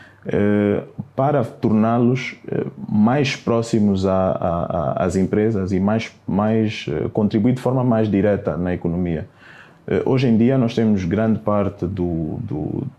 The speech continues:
dos fundos a investir em títulos de dívida pública, ou seja, a financiar a atividade do Estado. O que nós queremos é ver mais fundos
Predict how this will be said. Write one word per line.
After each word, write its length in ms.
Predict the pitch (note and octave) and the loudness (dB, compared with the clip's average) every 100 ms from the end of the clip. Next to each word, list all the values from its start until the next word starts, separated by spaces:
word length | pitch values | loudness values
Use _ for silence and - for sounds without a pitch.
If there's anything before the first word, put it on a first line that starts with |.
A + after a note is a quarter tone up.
| - - | -16 -12
dos 420 | - - G2 F#2 | -8 -6 -4 -4
fundos 480 | - G2+ G2+ G2+ G2 | -2 0 2 2 2
a 60 | |
investir 280 | F#2+ - A2+ | 0 2 2
em 120 | G2+ | 2
títulos 320 | F#2+ G#2+ G2+ | 2 0 0
de 60 | F#2 | 0
dívida 240 | G2 F#2 G2 | 0 0 0
pública, 400 | G#2+ E2 F2 G#2 | 0 0 0 0
ou 60 | |
seja, 400 | G2+ G#2+ G#2 A2 C3+ - - - - | 0 0 2 0 -2 -10 -20 -14 -6
a 100 | F2 | -2
financiar 560 | A2 G2+ G2 G#2+ G#2+ | 0 0 0 0 2
a 60 | G2+ | 0
atividade 460 | F#2 F#2 F#2+ F#2+ E2+ | 0 0 0 0 -2
do 60 | |
Estado. 420 | - - D#2+ D2+ - - - - - - - | -6 -6 -4 -4 -8 -18 -20 -20 -20 -14 -2
O 140 | C#3 C3+ | -2 2
que 100 | C3+ | 2
nós 300 | B2+ C#3 C#3 | 2 0 0
queremos 540 | A#2 B2+ C#3+ A#2+ G#2+ | 0 2 2 2 2
é 100 | A2+ | 2
ver 500 | A2 G2+ G#2 A2 G2+ - | 0 0 2 2 0 -2
mais 480 | G#2 G#2 B2 C#3 C3+ | 2 2 2 0 -2
fundos 680 | - A2 G#2 G#2+ A#2+ - | -4 0 2 2 2 -2